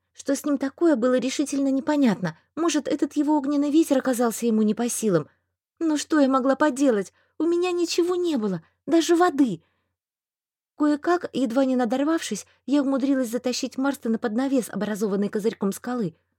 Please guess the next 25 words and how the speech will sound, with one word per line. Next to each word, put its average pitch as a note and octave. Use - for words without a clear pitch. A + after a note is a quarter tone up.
подсунула C4
ему A3+
под G#3+
голову A3+
собственную G#3
свернутую G#3+
куртку D4
и E4
предалась G#3+
отчаянию. E3+
Я D4
старалась D4
думать D4
о C4+
чем D#4
угодно, C#4
только B3+
не B3
о B3
выжженной A3
равнине A3
внизу. E3+
Если C#4
Марстон C#4
прав, D#4